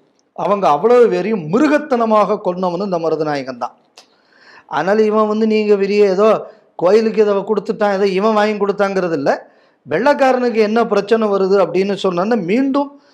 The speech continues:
அவ பையன், அதாவது ஹைதர் அலி மயன் திப்பு சுல்தானுக்கு பின்னாடி எவனும் போயிடக்கூடாது அப்படிங்கிறதுக்காக வெள்ளைக்காரன் சில இந்துக்களை பேசிஃபை பண்ண. ஏன்னா அவன் ஏற்கனவே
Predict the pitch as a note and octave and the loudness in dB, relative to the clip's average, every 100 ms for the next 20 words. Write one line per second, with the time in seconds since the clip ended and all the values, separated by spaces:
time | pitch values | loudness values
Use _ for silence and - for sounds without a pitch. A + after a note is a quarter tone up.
0 | _ _ A#3 G#3+ G#3+ - A3+ B3 - - | _ _ -2 0 -2 -2 -2 -2 -4 -12
1 | _ _ - F3+ E3+ G3 A3 A3 G3+ G3 | _ _ -2 -2 0 0 2 2 2 -2
2 | E3 D#3+ G#3 A3 A3 G3 B3 G#3 A3 G#3 | 0 0 2 0 -2 -4 -2 -4 -2 -2
3 | G3 F#3 F#3 F#3 G3+ F#3 F#3+ F#3+ F3 F#3 | -2 -4 -4 -2 0 0 0 -4 0 0
4 | D#3+ D#3+ C#3+ D3+ E3+ C3 - _ _ _ | -2 -2 0 0 0 -2 -6 _ _ _
5 | _ C3+ D#3 A3+ B3 A#3 G#3+ A3 G#3+ F#3 | _ -6 -2 -2 2 0 2 0 0 2
6 | D4 E4+ - - - - A#3+ D4+ C4 B3+ | 2 0 -6 -18 -8 0 2 4 2 0
7 | B3 A#3 A3+ A3 A3 A3 G3 F3+ F#3+ F#3+ | 0 2 2 2 0 2 0 2 0 0
8 | G3 E3+ E3 A#3+ G#3 A#3 B3+ A#3+ A#3+ A#3+ | -2 0 0 0 0 0 2 2 2 2
9 | A#3+ A#3+ C#4+ | 2 2 0